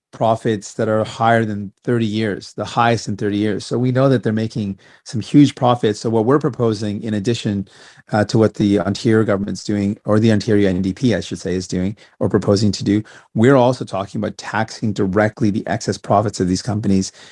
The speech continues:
and then returning that money directly to Canadians with an increase in G S T tax credit, as well as a Canadian child benefit, a measure that will help those in need the most,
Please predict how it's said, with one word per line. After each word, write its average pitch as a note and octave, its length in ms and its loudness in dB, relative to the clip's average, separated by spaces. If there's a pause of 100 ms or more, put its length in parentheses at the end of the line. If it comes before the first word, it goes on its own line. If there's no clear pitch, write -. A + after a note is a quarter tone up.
(140)
and A2+ 160 4
then A2 140 6
returning C3 540 4
that G#2+ 160 4
money G2+ 280 -2
directly G#2 520 -2
to A2+ 120 -10
Canadians G2+ 560 -2
with - 180 -4
an G2 140 0
increase A#2 520 2
in G#2 200 0
G G#2+ 200 0
S G2+ 140 -2
T - 140 -6
tax G2+ 320 -6
credit, G2+ 400 0 (300)
as G#2 180 0
well G#2+ 140 4
as G2+ 80 0
a G2+ 60 -4
Canadian G#2 360 -2
child G2+ 300 -2
benefit, G2 480 -6 (320)
a - 80 2
measure A#2 440 6
that G#2+ 140 4
will G#2 140 0
help A2+ 320 -2
those A#2+ 200 2
in A2 100 -2
need G#2+ 200 -2
the G2 60 -6
most, A#2+ 440 -2